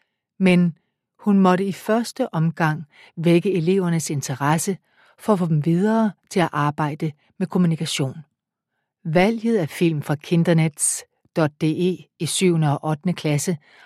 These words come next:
afgrænsede sværhedsgraden i indhold og sprogligt niveau. Rita stillede opgaver, så de matchede elevernes kommunikative kompetencer på tysk. Reelt måtte nogle elever starte under niveau A, og holdet som helhed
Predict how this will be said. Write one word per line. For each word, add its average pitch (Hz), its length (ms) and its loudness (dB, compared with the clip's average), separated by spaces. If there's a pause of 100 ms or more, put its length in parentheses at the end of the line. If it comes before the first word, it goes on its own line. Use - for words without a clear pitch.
(100)
afgrænsede 190 640 2
sværhedsgraden 160 840 -2
i 143 100 -4
indhold 170 440 2 (340)
og 208 120 0
sprogligt 151 540 0
niveau. 143 320 0 (720)
Rita 165 240 0
stillede 139 380 -4
opgaver, 156 600 2 (340)
så - 140 -6
de 190 120 0
matchede 190 500 2
elevernes 156 520 0
kommunikative 170 760 -2
kompetencer 147 680 -4
på - 120 -14
tysk. - 420 -8 (760)
Reelt 233 520 2
måtte 147 200 0
nogle 147 260 4
elever 151 260 0
starte 151 540 0 (320)
under 220 260 4
niveau 139 340 0
A, 160 180 0 (640)
og 190 100 2
holdet 233 320 2
som 156 140 -2
helhed 165 540 2